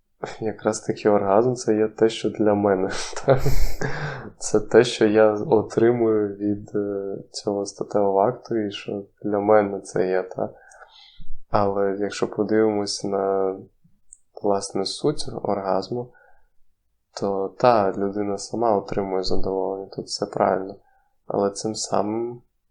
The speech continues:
тим, що вона це задоволення отримує, і тим, як людина реагує, бо тіло досить так, е,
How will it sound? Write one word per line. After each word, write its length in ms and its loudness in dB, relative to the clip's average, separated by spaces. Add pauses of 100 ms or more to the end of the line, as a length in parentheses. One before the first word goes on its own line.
(240)
тим, 180 -8
що 180 -4
вона 240 -2
це 260 -2
задоволення 600 -2
отримує, 540 -6 (400)
і 80 -8
тим, 240 0
як 260 0
людина 460 0
реагує, 640 2 (640)
бо 800 0 (1300)
тіло 680 4
досить 640 0
так, 400 -4
е, 260 -4